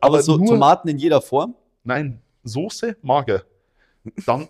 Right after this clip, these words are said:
Speaker 2: wenn's sozusagen gekocht ist, mag er's. Er mag die rohe Tomate nicht. Wo ich mir so denk, du verwendest sozusagen ihr Endprodukt, du arrogantes Schwein, <laughs> und machst aber die Tomate selbst nicht. Du verschmähst sozusagen die
Speaker 1: Alter, geil.
Speaker 2: normale.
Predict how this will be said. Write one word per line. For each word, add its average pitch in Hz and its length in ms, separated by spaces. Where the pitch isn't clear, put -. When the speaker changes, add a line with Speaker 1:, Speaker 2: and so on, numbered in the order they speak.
Speaker 2:
wenn's 135 380
sozusagen 135 440
gekocht - 520
ist, 120 180
mag 120 220
er's. 104 260
Er 120 80
mag 135 240
die 135 200
rohe 139 380
Tomate 113 480
nicht. 101 300
Wo 127 100
ich 127 100
mir 135 100
so 123 100
denk, 135 300
du 151 140
verwendest 131 540
sozusagen 117 420
ihr 107 120
Endprodukt, 120 640
du 110 120
arrogantes 120 540
Schwein, 131 400
<laughs> - 340
und 190 60
machst 175 400
aber 165 220
die - 260
Tomate 180 480
selbst 175 460
nicht. 185 220
Du 285 960
verschmähst 147 800
sozusagen 160 560
die 156 40
Speaker 1:
Alter, 170 420
geil. 170 280
Speaker 2:
normale. 139 520